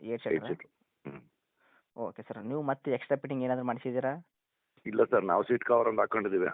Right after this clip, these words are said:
Speaker 1: ಹಾ.
Speaker 2: but ಏನು ಮಾಡ್ತಾರೆ, ಗಾಡಿ ಹೆಂಗ್ ಬಂದೈತೆ, ಕಂಪ್ನಿಯಿಂದ ಹೆಂಗ್ ಬಂದೈತೆ ಹಂಗೈತೆ.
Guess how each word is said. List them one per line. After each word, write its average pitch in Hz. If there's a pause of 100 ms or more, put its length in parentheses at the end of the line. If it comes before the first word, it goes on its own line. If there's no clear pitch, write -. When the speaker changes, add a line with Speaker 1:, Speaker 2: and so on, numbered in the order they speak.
(380)
Speaker 1:
ಹಾ. - (1000)
Speaker 2:
but -
ಏನು 64
ಮಾಡ್ತಾರೆ, 55
ಗಾಡಿ 78
ಹೆಂಗ್ 95
ಬಂದೈತೆ, 98
ಕಂಪ್ನಿಯಿಂದ 92
ಹೆಂಗ್ 82
ಬಂದೈತೆ 78
ಹಂಗೈತೆ. 67